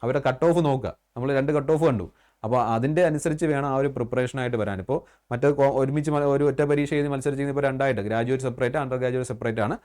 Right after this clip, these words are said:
അപ്പോൾ ആ ലെവലിൽ വേണം നിങ്ങൾ എന്ത് ചെയ്യണം, ചിന്തിക്കാനായിട്ട് കേട്ടോ. അപ്പോൾ, ആ, അതിനനുസരിച്ചുള്ള പ്രിപ്പറേഷനും കാര്യങ്ങളും ചെയ്യാം. ഓക്കെ, അപ്പോൾ അതിന് പ്രിപ്പയർ ചെയ്യാൻ വേണമെങ്കിൽ അത്യാവശ്യം ക്വസ്റ്റ്യൻസ് വേണം. ക്വസ്റ്റ്യൻസ് വേണമെന്നുണ്ടെങ്കിൽ നിങ്ങൾക്ക് ഇതിനുള്ള ഹെൽപ്പ് ഞാൻ പറഞ്ഞുതരാൻ മുൻ-,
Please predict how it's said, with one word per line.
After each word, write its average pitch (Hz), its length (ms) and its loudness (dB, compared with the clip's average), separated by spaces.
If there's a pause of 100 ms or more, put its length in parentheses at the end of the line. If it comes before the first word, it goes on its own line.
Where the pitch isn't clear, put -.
(200)
അപ്പോൾ 104 140 -2
ആ 107 60 0 (140)
ലെവലിൽ 135 380 2
വേണം 123 220 -4
നിങ്ങൾ 110 200 -6
എന്ത് 101 100 -4
ചെയ്യണം, 98 240 -6
ചിന്തിക്കാനായിട്ട് 95 600 -4 (340)
കേട്ടോ. 131 180 0 (280)
അപ്പോൾ, 127 160 -4 (180)
ആ, 98 40 -6 (240)
അതിനനുസരിച്ചുള്ള 123 720 -2
പ്രിപ്പറേഷനും 104 460 -8
കാര്യങ്ങളും 92 420 -6
ചെയ്യാം. 67 200 -10 (140)
ഓക്കെ, 117 120 -6 (340)
അപ്പോൾ 117 180 2
അതിന് 143 200 2
പ്രിപ്പയർ 143 240 2 (140)
ചെയ്യാൻ 143 160 4
വേണമെങ്കിൽ 143 320 -2
അത്യാവശ്യം 135 380 -2
ക്വസ്റ്റ്യൻസ് 135 400 -4
വേണം. 95 200 -2
ക്വസ്റ്റ്യൻസ് 139 400 -6
വേണമെന്നുണ്ടെങ്കിൽ 139 440 -4
നിങ്ങൾക്ക് 139 180 -2
ഇതിനുള്ള 131 240 -2
ഹെൽപ്പ് 123 240 -4
ഞാൻ 135 120 -6
പറഞ്ഞുതരാൻ 127 340 -2
മുൻ-, 120 120 -8